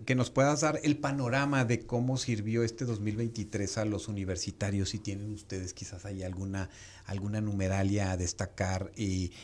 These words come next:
y también, eh, eh, eh, los, los, ah, los espacios que, que también ustedes van poniéndole más atención para mejorar los servicios, inclusive mejorar el esquema en el que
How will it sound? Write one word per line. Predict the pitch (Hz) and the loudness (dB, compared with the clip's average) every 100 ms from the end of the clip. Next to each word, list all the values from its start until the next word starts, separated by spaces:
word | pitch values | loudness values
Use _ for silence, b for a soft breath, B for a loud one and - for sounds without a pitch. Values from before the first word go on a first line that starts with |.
| B | B
y | 110 | -2
también, | - 104 110 127 - | 0 2 4 4 4
eh, | 107 98 90 | 2 2 0
eh, | 101 - - | -4 -6 -10
eh, | 104 95 90 | -6 -2 0
los, | 98 101 - 113 | 2 0 0 0
los, | 104 90 - | 0 0 0
ah, | 95 90 87 | 2 2 0
los | 92 98 101 | -2 -2 -2
espacios | - 123 117 - 123 | 2 2 4 2 2
que, | - 110 - B B | 2 0 0 B B
que | 113 | -2
también | - 104 107 117 | 0 2 4 2
ustedes | - 120 117 117 | 4 6 6 4
van | 113 | 0
poniéndole | 117 117 113 113 113 | 2 2 2 4 2
más | 101 120 - | 4 2 2
atención | 127 123 104 - 120 113 110 B B | 0 2 2 2 4 4 0 B B
para | - 98 95 87 85 - | 0 2 4 2 -2 -4
mejorar | 107 - 120 107 117 | -4 -2 0 2 4
los | 127 120 | 4 4
servicios, | 117 110 120 - 123 123 | 4 4 4 2 2 2
inclusive | 113 113 104 143 | 0 0 2 4
mejorar | 156 156 123 113 139 | 4 2 4 4 4
el | 151 | 4
esquema | 131 - 135 147 | 2 2 0 2
en | 151 | 0
el | 120 | 0
que | - 104 | 0 0